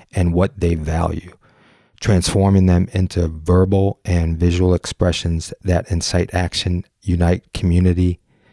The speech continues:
build culture, and inspire change. So check them out at gyro creative dot com. And I'd like to also mention my other sponsor for today's episode,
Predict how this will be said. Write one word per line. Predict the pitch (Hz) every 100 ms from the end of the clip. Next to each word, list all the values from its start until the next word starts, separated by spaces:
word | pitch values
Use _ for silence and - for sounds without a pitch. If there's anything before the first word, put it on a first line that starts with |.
| _ _ _ _
build | 92 87 82
culture, | - - 92 - 95 90 -
and | 85
inspire | 80 - - 85 85
change. | 82 - 82 78 78 - - - _ _ - _ _ -
So | - 87 76 _ _ -
check | 101 -
them | 104 92
out | 90 82 - _ -
at | 90 82
gyro | 78 85 87 92 92
creative | - - 90 87 78 - - - _ _
dot | - 80 -
com. | - 87 - - _ _ _ _ _ _ _ _ _ _ _ -
And | 92
I'd | 87 90 87
like | 87 90
to | - 92
also | 95 107 - 90 90 -
mention | 98 87 - 90
my | 87 85 85 85 - _ _ _
other | 117 -
sponsor | - - 85 85 87
for | - -
today's | - - 85 80 -
episode, | 101 - - 92 101 110